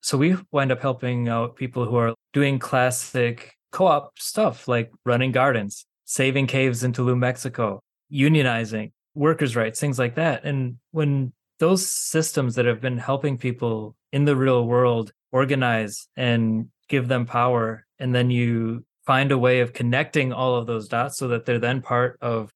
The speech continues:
a global network of people that share that way of working and those values,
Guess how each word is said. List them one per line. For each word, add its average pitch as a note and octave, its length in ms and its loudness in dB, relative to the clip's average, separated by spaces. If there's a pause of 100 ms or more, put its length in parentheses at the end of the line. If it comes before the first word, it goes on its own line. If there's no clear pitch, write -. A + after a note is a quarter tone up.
(120)
a B2+ 60 -4
global C3 340 4
network B2+ 420 0
of A#2+ 100 -6
people B2 280 -2
that A2 140 -4
share A#2+ 260 0
that A2+ 140 0
way A#2 120 2
of G#2+ 80 -2
working B2 540 -4 (140)
and A#2 260 0
those A2+ 240 0
values, B2 540 -2